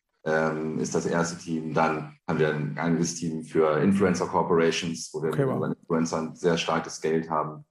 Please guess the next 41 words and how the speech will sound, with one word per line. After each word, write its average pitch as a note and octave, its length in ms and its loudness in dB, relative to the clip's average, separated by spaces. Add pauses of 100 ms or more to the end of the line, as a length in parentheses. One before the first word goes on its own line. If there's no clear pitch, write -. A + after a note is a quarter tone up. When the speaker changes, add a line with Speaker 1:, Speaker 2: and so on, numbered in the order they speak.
Speaker 1:
Äh, D2+ 160 -4
da D#2 120 0
vielleicht D2 200 -2
auch D2+ 100 -2
nachher D2+ 220 0
nochmal, D2 400 -2
äh, D2 280 0 (340)
mehr D2 260 0
Details D2+ 460 -2
natürlich D2 340 -2
dazu. - 460 -2 (1120)
Ähm, D2+ 420 2
haben D#2+ 200 2
dann, D2 340 2
ähm, C#2+ 280 -4
Paid D#2+ 200 0
Social G2+ 280 4
Bereich, E2 280 2
also D2+ 160 -2
wo D2+ 100 -2
wir D2+ 220 -2
Instagram, D2 420 -6
Facebook, F2+ 540 -2
äh, D2+ 200 0
die D#2 60 -6
Paid D#2+ 280 2
Ads, - 400 -8
äh, D2+ 60 -4
ausspielen, D2 580 -2
ist D2 100 0
das D2 160 -6
dritte F2 240 -2
Team. D#2 420 -8 (380)
Ähm, D2 260 0
dann D2+ 200 2
ein D2+ 60 0
eigenes E2+ 320 4
Team, E2+ 200 2
was, D#2+ 300 -2
äh, D#2+ 100 0
App G2 280 0